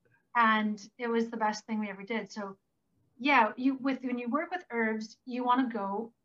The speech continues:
work with an herbalist, or you wanna go to a naturopathic doctor, or you wanna find a functional medicine doctor who's studied herbs. You wanna find someone who's gonna look at your specific body type. So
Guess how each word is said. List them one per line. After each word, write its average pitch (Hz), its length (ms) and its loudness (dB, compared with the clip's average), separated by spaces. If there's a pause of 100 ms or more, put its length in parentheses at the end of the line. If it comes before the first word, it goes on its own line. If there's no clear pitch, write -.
work 202 300 -8
with 226 260 -4 (100)
an 247 60 -2
herbalist, 294 500 -4
or 220 40 -4
you 220 160 0
wanna 226 220 4
go 220 160 -2
to 226 80 -2
a 226 80 -2
naturopathic 226 560 -4
doctor, 285 340 -4
or 180 60 -12
you 196 100 -8
wanna 202 240 -6
find 202 140 -10
a 196 80 -12
functional 202 400 -10
medicine 233 340 -4
doctor 190 440 -6
who's - 280 -20
studied 269 580 -6
herbs. 180 380 -16 (400)
You 240 160 -2
wanna 254 180 2
find 233 280 -2
someone 233 240 2
who's 214 140 2
gonna 208 260 -6
look 226 180 -6
at 202 220 -8 (140)
your 247 380 -2 (400)
specific 240 720 -8
body 233 320 2
type. 226 380 -8
So 190 440 -10